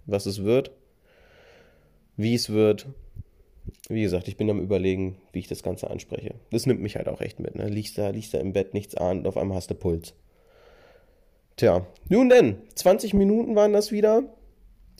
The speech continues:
Ich danke fürs Zuhören. Wenn's mir jetzt wieder besser geht, wenn ich wieder in den Alltag heru-, zurückgefunden habe, dann machen wir mal wieder ein bisschen Attacke und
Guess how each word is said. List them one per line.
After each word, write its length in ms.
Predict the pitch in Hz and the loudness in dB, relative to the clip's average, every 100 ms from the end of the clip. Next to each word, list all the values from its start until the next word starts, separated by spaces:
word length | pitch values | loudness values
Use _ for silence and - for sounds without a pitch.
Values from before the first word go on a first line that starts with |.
| - | -2
Ich 240 | 147 151 - | -2 0 4
danke 280 | 143 175 | 4 4
fürs 300 | 165 - - | -4 -6 -8
Zuhören. 460 | - 170 196 214 285 - _ _ - - - - | 0 4 6 4 2 -4 _ _ -20 -20 -20 2
Wenn's 340 | 131 143 - | 4 4 2
mir 160 | 156 156 | 4 4
jetzt 220 | 156 156 | 2 0
wieder 160 | 143 | 0
besser 300 | 139 160 175 | 2 2 2
geht, 240 | 156 160 156 | 2 0 0
wenn 100 | 135 | 0
ich 140 | 135 | 0
wieder 140 | 135 135 | 0 0
in 60 | |
den 140 | 135 - | 0 2
Alltag 380 | 131 135 147 | 0 2 -2
heru-, 220 | 151 135 - - | 0 -2 -6 -12
zurückgefunden 680 | - 143 143 - 143 - 139 | -6 -4 -6 -4 -4 -2 -2
habe, 320 | 135 135 135 | 0 0 0
dann 480 | 120 120 123 120 123 - _ _ _ _ - | 2 2 0 -2 -6 -14 _ _ _ _ -2
machen 300 | 117 139 131 | 0 2 2
wir 100 | 127 | 4
mal 200 | 127 120 | 4 4
wieder 200 | 127 123 | 4 4
ein 120 | 123 | 2
bisschen 260 | 123 117 | 0 0
Attacke 480 | 98 - 165 220 220 - - _ _ _ _ _ _ _ _ _ _ _ _ - | 0 0 2 2 2 -4 -20 _ _ _ _ _ _ _ _ _ _ _ _ -4
und 680 | 113 120 120 117 113 - - | 4 4 4 2 -2 -12 -14